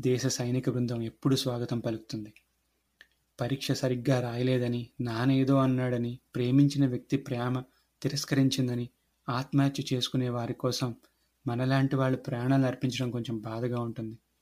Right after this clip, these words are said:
దేశం అంటే ఒక వ్యక్తో, ఒక రాజకీయ సంఘం, ఒక జెండానో కాదు.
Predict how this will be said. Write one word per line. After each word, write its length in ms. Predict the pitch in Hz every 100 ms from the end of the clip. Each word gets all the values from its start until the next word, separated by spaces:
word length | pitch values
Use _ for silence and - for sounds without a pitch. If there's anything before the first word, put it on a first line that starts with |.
| _ _ _
దేశం 340 | 123 120 135 127
అంటే 280 | 123 120 127
ఒక 220 | 117 -
వ్యక్తో, 460 | 117 - - 139 131 - _ -
ఒక 120 | 127
రాజకీయ 520 | - 117 123 - 143
సంఘం, 400 | 139 139 127 127 135 - _ _
ఒక 120 | -
జెండానో 540 | 123 120 120 131 127 120
కాదు. 300 | 113 110